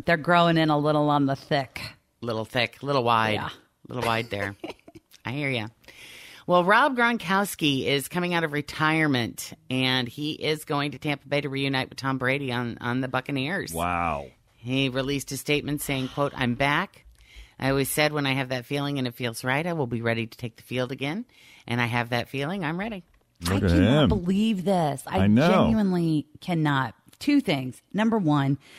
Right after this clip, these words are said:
Speaker 1: he is skinnier than ever. Like, when he was working out and eating all the foods and building on the muscle, he was just like a tank. And now he has, like, slimmed down tremendously.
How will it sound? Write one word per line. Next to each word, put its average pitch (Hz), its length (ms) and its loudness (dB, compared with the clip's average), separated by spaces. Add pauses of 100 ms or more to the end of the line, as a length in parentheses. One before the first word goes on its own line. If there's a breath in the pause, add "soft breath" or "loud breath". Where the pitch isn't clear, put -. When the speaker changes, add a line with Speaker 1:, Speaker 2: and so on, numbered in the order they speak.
(320 loud breath)
Speaker 1:
he 254 220 4
is 233 100 2
skinnier 208 540 4
than 151 160 2
ever. 123 480 -2
Like, 151 180 -2
when 175 120 2
he 202 180 2
was 202 180 -2
working 160 480 0
out 143 400 -2 (220)
and 143 260 0
eating 160 380 2
all 143 100 4
the 135 140 0
foods 147 440 2
and 131 120 2
building 143 320 2
on 135 120 2
the 131 60 2
muscle, 131 400 0
he 165 240 -2
was 160 260 0
just - 340 -4
like 143 180 -2
a 120 100 -8
tank. 143 420 0
And 151 160 2
now 151 260 4
he 170 240 -2
has, 139 280 0
like, 127 340 0 (600 loud breath)
slimmed 175 520 2
down 135 420 0 (140)
tremendously. 147 1040 0